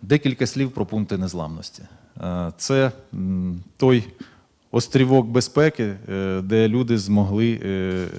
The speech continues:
в минулі роки і зможуть, е, в цьому році за потреби, е, обігрітися, е, зарядити свої, е, прилади, гаджети, е,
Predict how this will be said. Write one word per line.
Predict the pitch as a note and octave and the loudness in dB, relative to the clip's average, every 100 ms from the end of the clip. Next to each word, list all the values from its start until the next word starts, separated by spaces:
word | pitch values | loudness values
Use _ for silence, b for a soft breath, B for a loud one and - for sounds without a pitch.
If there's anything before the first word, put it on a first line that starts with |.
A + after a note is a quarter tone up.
| G1+ E2+ F2+ F2 | -12 -12 -12 -6
в | |
минулі | G2+ A2+ A#2+ C3+ B2+ | 0 4 6 6 6
роки | B2+ - A2+ A2 | 2 0 -2 -2
і | A2 A2 G#2+ G2 | 0 2 2 0
зможуть, | G2 A2+ G2+ G2 - F#2 | 2 2 2 -2 -8 -8
е, | G2 | -6
в | F#2+ | -6
цьому | - C3 B2 | -4 0 2
році | A2 G#2+ G#2 | 2 0 -2
за | F#2+ G2 | -4 -2
потреби, | G2+ G#2+ A2 G#2+ G2+ B B B B _ | -2 0 0 0 -4 B B B B _
е, | G2 F#2 F2+ F2+ F2+ F2+ F2 G1+ G1+ G1+ G1+ G1+ - - | -4 -2 -2 -4 -4 -6 -6 -8 -8 -8 -10 -12 -14 -6
обігрітися, | G2+ G#2+ A#2+ B2 B2+ - A#2 A2+ _ _ | 0 2 4 2 -2 -4 -6 -6 _ _
е, | - - - | -14 -14 -12
зарядити | F#2+ G2 G#2 G2+ A2+ G2+ | -6 -2 0 2 0 -2
свої, | F#2 F#2 G2 F#2+ F2 B B B | -6 -2 -2 -2 -4 B B B
е, | - F2+ F2+ F2 E2+ F2 F2+ G2 _ | -10 -8 -6 -6 -6 -8 -10 -12 _
прилади, | - B2+ C3+ A2+ G2 | 0 2 2 0 0
гаджети, | G2 A#2+ B2 A#2+ A#2+ A2 A2+ b b b _ - | 2 2 2 -2 -4 -8 -8 b b b _ -14
е, | F2+ | -10